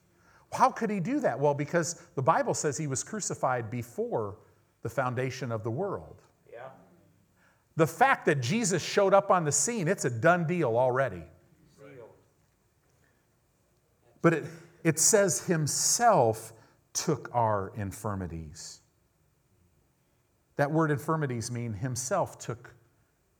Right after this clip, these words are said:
Speaker 1: you could personalize it, himself took my sickness. Himself took my disease. Same word. Himself took my weakness. Himself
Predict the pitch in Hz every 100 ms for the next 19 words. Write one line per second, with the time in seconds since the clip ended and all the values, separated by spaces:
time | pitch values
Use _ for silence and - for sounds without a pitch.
0 | _ _ _ - 127 139 117 147 - 170
1 | - 127 104 92 98 - 143 120 202 160
2 | - - - 104 95 - 107 - 85 78
3 | - - - _ - _ _ _ _ _
4 | _ _ _ _ _ _ - 151 143 -
5 | 208 165 107 - - - 240 - 117 101
6 | 95 92 87 92 87 76 76 - - -
7 | _ _ - 113 110 135 98 113 143 _
8 | _ _ _ _ _ - 175 160 - -
9 | 247 147 - - - 226 - 131 113 104
10 | 92 - 98 101 117 - 95 85 80 -
11 | - - - _ _ _ _ _ _ _
12 | _ _ _ _ _ _ _ 190 190 180
13 | - 240 233 156 143 -